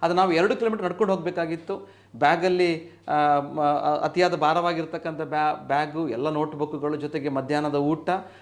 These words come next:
ಮತ್ತೆ ಮಳೆಗಾಲ, ಮ-, ಮಲೆನಾಡು ಅಂತ ಹೇಳಿದ್ರೆ ಅದು ಬಹುತೇಕ, ಆ, ತುಂಬಾ ಗಾಢವಾಗಿರ್ತಕ್ಕಂಥ ಮಳೆಗಾಲ ಇರುವಂಥದ್ದು. ಆ ಮಳೆಗಾಲದಲ್ಲಿ ಒಂದು ಪ್ಲಾಸ್ಟಿಕ್ ಇದನ್ನ ಹಾಕೊಂಡ್ಬಿಟ್ಟು ನಡ್ಕೊಂಡು ಅದರಲ್ಲೇ ಹೊಂಡ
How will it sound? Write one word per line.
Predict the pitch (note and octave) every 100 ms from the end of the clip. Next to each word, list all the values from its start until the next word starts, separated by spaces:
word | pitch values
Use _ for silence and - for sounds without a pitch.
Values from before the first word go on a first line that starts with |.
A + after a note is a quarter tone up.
| -
ಮತ್ತೆ | G#3+ D#4+
ಮಳೆಗಾಲ, | E3+ E3 A3+ A#3 F3
ಮ-, | - C#3 C3 C3
ಮಲೆನಾಡು | C#3 E3 F#3
ಅಂತ | F#3+ F#3
ಹೇಳಿದ್ರೆ | F#3 G3+ D4
ಅದು | G#3+ E3+
ಬಹುತೇಕ, | D3+ G3 A3 A3
ಆ, | A3+ E3+ C#3 C3+ C#3 C3+ C3 C3 -
ತುಂಬಾ | D#3+ F#3
ಗಾಢವಾಗಿರ್ತಕ್ಕಂಥ | B2+ B2 D3 G3+ F#3+ F3 - D#3+ D3+
ಮಳೆಗಾಲ | C#3 C#3 D3 C#3+
ಇರುವಂಥದ್ದು. | C3 B2+ B2 A#2+ A3+ - - - B2+
ಆ |
ಮಳೆಗಾಲದಲ್ಲಿ | B2+ D3 G3 G#3+ G#3 G3 G#3 A#3 E4+ - -
ಒಂದು | D#3+ D#3+
ಪ್ಲಾಸ್ಟಿಕ್ | D#3+ E3+ - F#3+ F#3+
ಇದನ್ನ | F3+ F3+ E3+
ಹಾಕೊಂಡ್ಬಿಟ್ಟು | E3 F3 E3+ E3+ - C#4 - - -
ನಡ್ಕೊಂಡು | D#3+ F3+ A3+ A3
ಅದರಲ್ಲೇ | F3 A3
ಹೊಂಡ | F3+ F#3